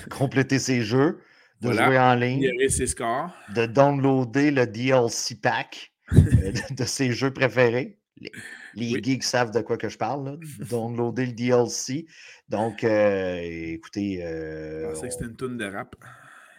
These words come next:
Speaker 1: Non, non, non, c'est du
Speaker 2: Ok.
Speaker 1: downloadable con-, content,
Speaker 2: Ok.
Speaker 1: j'imagine, si j'im-,
Speaker 2: Ok.
Speaker 1: si j'extrapole. Puis c'est ça, il, c'est pour upgrader le jeu qui a déjà payé cent dollars. Le kit, il coûte vingt, trente piastres, puis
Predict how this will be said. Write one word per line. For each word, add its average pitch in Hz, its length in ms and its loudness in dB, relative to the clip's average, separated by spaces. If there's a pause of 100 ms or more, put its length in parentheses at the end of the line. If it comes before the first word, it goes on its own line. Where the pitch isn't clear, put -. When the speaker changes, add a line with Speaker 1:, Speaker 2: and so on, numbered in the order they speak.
(120)
Speaker 1:
Non, 131 300 2
non, 139 140 -2
non, 143 180 -2
c'est 107 260 -4
du 95 220 -12
Speaker 2:
Ok. 95 80 -12
Speaker 1:
downloadable 113 840 0
con-, 113 300 -8 (140)
content, 139 500 -4 (680)
Speaker 2:
Ok. 127 60 -8
Speaker 1:
j'imagine, 135 580 -2
si 113 180 -6
j'im-, 107 200 -4
Speaker 2:
Ok. - 140 -18
Speaker 1:
si - 680 -6
j'extrapole. 127 500 0 (380)
Puis 113 140 0
c'est 127 140 0
ça, 104 180 -2 (100)
il, 107 640 -4
c'est - 180 -12
pour 107 200 -2
upgrader 110 560 2
le 120 160 6
jeu 107 240 2
qui 127 100 0
a 117 40 4
déjà 107 260 4
payé 110 300 2
cent 113 220 -2
dollars. 110 500 -2 (1300)
Le 120 140 6
kit, 120 180 0
il 135 200 -2
coûte 120 320 -4
vingt, 123 380 0
trente 113 320 -4
piastres, 123 380 0
puis 98 400 -8